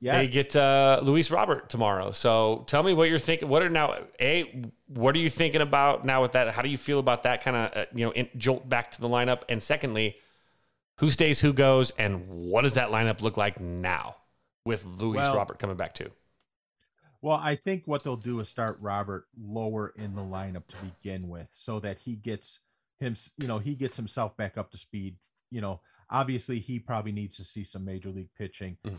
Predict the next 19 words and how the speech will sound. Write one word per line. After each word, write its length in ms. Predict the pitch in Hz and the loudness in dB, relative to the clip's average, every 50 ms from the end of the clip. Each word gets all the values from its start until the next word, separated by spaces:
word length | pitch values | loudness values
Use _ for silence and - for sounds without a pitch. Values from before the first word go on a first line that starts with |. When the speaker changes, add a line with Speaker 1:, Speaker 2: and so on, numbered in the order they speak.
| - - | -12 -10
Speaker 1:
and 140 | 101 104 104 | -8 -6 -4
may 120 | 110 107 | -4 -6
struggle 460 | 101 - - - 110 110 104 101 98 92 | -6 -8 -6 -4 -4 -4 -4 -6 -8 -10
for 180 | - - 104 | -10 -10 -10
the 80 | 92 90 | -10 -10
first 300 | - - 107 101 - - | -10 -10 -8 -10 -10 -10
few 160 | - 104 101 | -10 -10 -10
days 380 | 90 104 101 101 98 95 90 - _ - - | -8 -8 -8 -8 -8 -8 -10 -12 _ -18 -12
getting 220 | - 110 101 101 98 | -10 -8 -8 -8 -8
his 120 | 92 - | -10 -10
timing 360 | - - 98 95 87 90 87 82 | -10 -8 -8 -8 -8 -10 -12 -12
down, 320 | - 80 78 73 82 - _ _ _ _ _ _ | -14 -14 -16 -16 -18 -20 _ _ _ _ _ _
similar 440 | - - - 165 160 147 139 131 113 | -10 -6 -4 -4 -2 -2 -2 -4 -4
to 60 | 113 | -4
what 220 | 110 113 107 104 - - | -4 -4 -6 -6 -6 -8
Eloy, 520 | 117 113 117 110 104 95 92 90 85 82 82 - _ _ _ _ _ _ _ _ _ - | -8 -8 -6 -6 -6 -6 -6 -8 -10 -12 -14 -18 _ _ _ _ _ _ _ _ _ -16
uh, 200 | 78 78 73 69 - - _ _ _ _ - - - - - - - - - - - _ _ _ _ - | -16 -14 -14 -16 -18 -20 _ _ _ _ -16 -16 -14 -16 -18 -20 -20 -20 -20 -20 -20 _ _ _ _ -8
went 280 | 127 135 147 139 110 - | -2 0 0 0 -2 -4
through. 340 | 110 110 104 98 87 85 | -8 -8 -6 -6 -8 -10